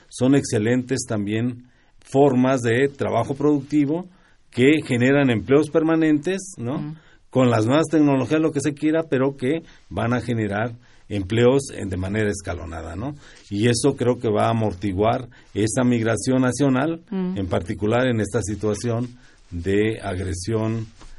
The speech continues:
Speaker 1: eh, fuerte del gobierno de Trump hacia los migrantes.
Speaker 2: Sí.
Speaker 1: Y hablamos de migrantes en general, ¿no? Porque
Speaker 2: Sí.
Speaker 1: tampoco se puede discriminar que sean los guatemaltecos, los hondureños, etcétera. O sea, es, es fuerza de trabajo que no encuentra lugar en su,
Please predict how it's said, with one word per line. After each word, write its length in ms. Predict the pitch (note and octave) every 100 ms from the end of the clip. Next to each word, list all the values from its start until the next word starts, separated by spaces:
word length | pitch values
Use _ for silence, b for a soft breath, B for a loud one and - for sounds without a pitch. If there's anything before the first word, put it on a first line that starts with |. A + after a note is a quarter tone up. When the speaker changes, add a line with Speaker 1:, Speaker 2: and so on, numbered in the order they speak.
| b -
Speaker 1:
eh, 500 | G2 F2 E2+ E2 E2
fuerte 680 | - A#2+ B2 A#2 - - F#2
del 240 | E2+ E2
gobierno 400 | E2+ F#2 G2+ A2
de 80 | A2+
Trump 380 | A2 A#2 B2 - -
hacia 280 | F#2+ G2+
los 140 | F#2 F2+
migrantes. 600 | F#2 F#2+ E2+ F2 - - b b b
Speaker 2:
Sí. 160 | - -
Speaker 1:
Y 60 |
hablamos 340 | F#2+ G#2 B2 B2
de 80 | G#2+
migrantes 420 | G2+ G2+ G#2 B2
en 140 | A#2 F2+
general, 440 | F2+ F2 F2+ E2+
¿no? 200 | F#2+ F3 b b b -
Porque 220 | F#2 F#2
Speaker 2:
Sí. 80 | G2
Speaker 1:
tampoco 400 | F#2+ F#2 G#2 F2+
se 100 | G2
puede 260 | F#2 G#2 G#2+
discriminar 420 | G2+ A2+ G#2 G#2
que 60 | G2
sean 140 | G#2
los 80 | G2
guatemaltecos, 760 | F#2 F2+ F#2 F2+ F2+ G2+ G#2+
los 120 | G2 F2+
hondureños, 400 | F#2+ F#2+ G2+ F#2+
etcétera. 380 | - B2+ B2 G2 F2 B B B
O 40 | -
sea, 120 | G#2
es, 180 | G2+ F2+ G#2
es 200 | G#2 -
fuerza 320 | A2+ A2 C3
de 60 | B2+
trabajo 500 | B2+ B2 A2+ C3+ A#2
que 100 | G#2+
no 140 | A#2
encuentra 460 | B2+ B2+ C3+ C3+ B2+
lugar 320 | A2 A2 A#2+
en 120 | A#2+
su, 380 | A2+ A#2 G#2